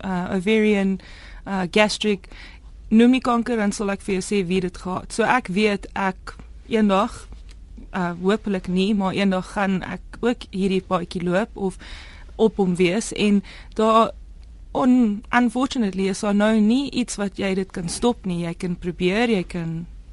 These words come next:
uh, jou lewenstyl, uh, adjust om dit nie te kry nie, maar as dit geneties daar is, moet jy maar net, ehm, be prepared. Jy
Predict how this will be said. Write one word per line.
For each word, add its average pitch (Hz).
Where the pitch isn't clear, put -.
uh, 175
jou 180
lewenstyl, 185
uh, 185
adjust 185
om 175
dit 175
nie 202
te -
kry 254
nie, 269
maar 196
as -
dit 262
geneties 247
daar 196
is, -
moet 220
jy 254
maar 233
net, 240
ehm, 175
be 240
prepared. 208
Jy 190